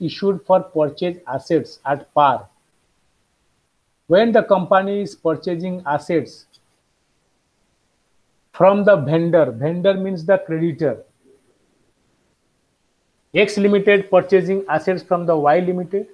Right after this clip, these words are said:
so Y Limited is vendor for X Limited. Y Limited is the creditor for X Limited. So when debentures issued, eh, sorry, when debentures, eh, sorry, when the assets are purchased,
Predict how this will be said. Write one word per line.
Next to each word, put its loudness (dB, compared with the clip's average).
so 0
Y 4
Limited -4
is -8
vendor -4
for -4
X -12
Limited. -20
Y 4
Limited 2
is 0
the 2
creditor 2
for -2
X -8
Limited. -16
So -4
when -2
debentures -2
issued, -6
eh, -2
sorry, 2
when 2
debentures, 0
eh, 2
sorry, -2
when 2
the 4
assets 0
are 2
purchased, -2